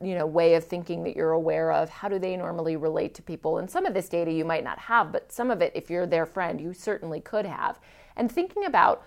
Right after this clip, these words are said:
well, what's gonna be the best approach for them? Not actually what's gonna be what I would do. Because let me give you an example of this. So let's say I have a client that says, "Well, how would you handle this?" And this client has a lot of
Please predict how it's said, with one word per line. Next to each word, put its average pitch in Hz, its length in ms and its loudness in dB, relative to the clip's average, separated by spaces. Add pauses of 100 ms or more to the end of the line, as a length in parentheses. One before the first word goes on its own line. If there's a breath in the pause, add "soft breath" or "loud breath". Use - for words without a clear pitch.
(200 loud breath)
well, 247 120 2
what's 285 240 6
gonna 339 160 -2
be 262 100 0
the 233 80 2
best 185 260 -2
approach 180 300 -12
for 202 140 -6
them? 196 420 -2 (260 soft breath)
Not 220 460 2 (140)
actually 165 580 -2 (220 soft breath)
what's 208 380 2
gonna 269 200 0
be 185 220 -4
what 185 360 -2
I 202 300 2
would - 240 -2
do. - 260 -10 (460 soft breath)
Because 269 180 0
let 330 100 2
me 440 80 4
give 370 120 4
you 233 120 2
an 190 100 2
example 151 420 -4
of - 80 -12
this. - 160 -10
So 214 140 0
let's 247 220 2
say 240 100 4
I 202 60 6
have 196 140 0
a 170 60 4
client 165 460 -4
that - 140 -10
says, 160 360 0 (200 soft breath)
"Well, 247 120 0
how 311 220 4
would 269 140 0
you 190 220 -4
handle - 380 -12 (100)
this?" - 220 -16 (280 soft breath)
And 202 240 4
this 294 240 0
client 220 420 0
has 170 540 6
a - 60 -2
lot 214 320 8
of 220 180 2